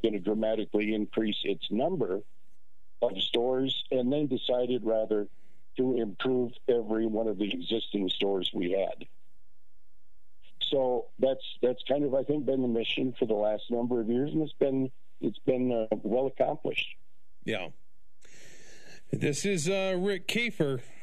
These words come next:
Speaker 2: uh, talking about Allsup's. I would be lying to you, Mister Kiefer, if I didn't say that I probably owed you, along with three other guys, for a Christmas tree back in nineteen ninety-six. That, uh,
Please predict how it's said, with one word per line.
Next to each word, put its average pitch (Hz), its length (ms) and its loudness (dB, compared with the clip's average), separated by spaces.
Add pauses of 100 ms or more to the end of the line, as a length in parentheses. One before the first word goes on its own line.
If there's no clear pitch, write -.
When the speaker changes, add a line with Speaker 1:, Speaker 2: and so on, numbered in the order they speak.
(220)
Speaker 2:
uh, 147 640 2
talking 147 260 2
about 175 220 2
Allsup's. 175 800 0 (140)
I 135 120 2
would 151 240 0
be 165 160 4
lying 175 400 2
to 160 40 2
you, 117 280 2
Mister 117 300 0
Kiefer, 117 460 0
if 104 140 0
I 117 100 4
didn't 127 280 0
say 139 320 0
that 120 200 -2 (240)
I 123 140 0
probably 135 760 0
owed 139 360 0
you, 98 420 0
along 131 360 2
with 113 140 -2
three 139 220 2
other 135 220 0
guys, 95 500 0 (440)
for 180 160 2
a 143 60 -2
Christmas 165 540 0
tree 104 320 0
back 110 360 0
in 110 100 2
nineteen 107 400 0
ninety-six. 98 1160 -2 (540)
That, 101 320 0
uh, - 800 0